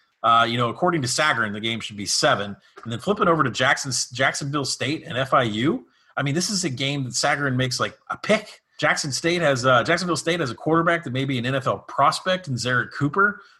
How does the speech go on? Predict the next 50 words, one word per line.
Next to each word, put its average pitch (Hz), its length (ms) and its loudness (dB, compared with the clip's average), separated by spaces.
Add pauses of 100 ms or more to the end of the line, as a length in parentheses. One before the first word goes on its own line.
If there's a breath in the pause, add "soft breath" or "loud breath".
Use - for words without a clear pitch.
Jacksonville 147 380 -2
State's 151 420 -2
led, 131 340 2
uh, 120 320 6
they 131 120 -2
led 143 200 4
F 160 160 2
S 139 180 -2
U 151 140 0
by 131 140 4
two 151 180 -2
scores 147 460 -2
before 165 260 -4
the 135 60 -4
Seminoles 156 420 -2
finally 143 280 0
caught 123 280 0
up. 147 320 0 (300 soft breath)
And 160 200 -2
Florida 214 200 4
International 202 480 2
is 131 100 -4
flipping 185 240 0
between 156 300 -2
three 175 180 -6
quarterbacks 151 560 2
looking 143 220 -2
for 139 160 4
an 113 80 2
answer. 127 320 -2
So, 107 400 0 (360 soft breath)
uh, 113 120 -2
those 127 180 0
are 139 60 -2
two 135 200 2
F 127 100 2
C 123 180 -2
S 117 180 -2
or 110 40 -6
no 117 200 2
games. 104 360 -4
Uh, 104 60 0
I, 107 260 2
uh, 110 240 -10 (260)
pro 156 440 4
F 135 200 0
C 120 220 -2
S 123 200 0
this - 200 -8
week. 95 260 -14